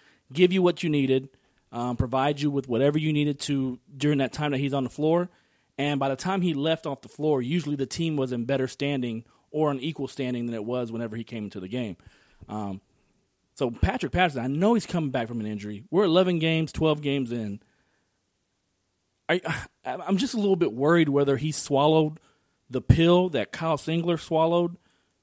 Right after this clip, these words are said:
before him, and he,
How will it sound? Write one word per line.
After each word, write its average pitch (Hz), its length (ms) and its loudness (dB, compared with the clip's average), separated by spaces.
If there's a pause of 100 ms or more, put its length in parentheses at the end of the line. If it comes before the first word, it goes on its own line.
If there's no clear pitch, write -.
before 156 460 0
him, 196 320 2 (500)
and 131 580 -2 (300)
he, 151 240 0